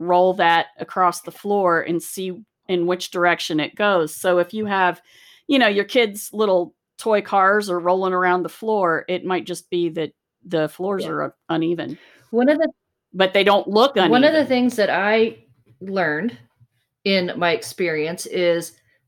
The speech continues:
Speaker 2: I live in a geodesic dome, and we built on with a,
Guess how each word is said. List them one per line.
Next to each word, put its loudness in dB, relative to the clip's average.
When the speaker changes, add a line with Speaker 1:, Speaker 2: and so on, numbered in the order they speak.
Speaker 2:
I 2
live 2
in 4
a 2
geodesic 2
dome, -2
and 0
we -2
built 4
on 0
with -2
a, -4